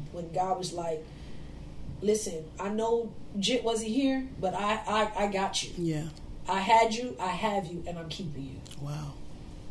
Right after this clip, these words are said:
Speaker 1: So,
Speaker 2: Wow, that's
Speaker 1: yeah.
Speaker 2: amazing. And it, it's really funny because it's like,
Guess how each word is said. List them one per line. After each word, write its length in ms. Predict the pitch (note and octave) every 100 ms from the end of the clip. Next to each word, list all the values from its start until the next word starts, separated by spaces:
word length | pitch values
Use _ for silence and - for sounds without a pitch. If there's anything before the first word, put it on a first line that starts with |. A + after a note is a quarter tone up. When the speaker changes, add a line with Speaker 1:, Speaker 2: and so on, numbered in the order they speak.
| - -
Speaker 1:
So, 140 | E3
Speaker 2:
Wow, 80 | D#3
that's 240 | D#3 D3+
Speaker 1:
yeah. 80 | D3+
Speaker 2:
amazing. 360 | D#3 D#3+ D3+ D#3+
And 120 | D#3+
it, 140 | E3 -
it's 240 | E3+ E3
really 240 | F3+ G#3 E3
funny 280 | E3 D#3
because 540 | D#3 D3+ D#3 D#3 D3 - - - - -
it's 200 | - D3+
like, 300 | D#3+ D#3+ E3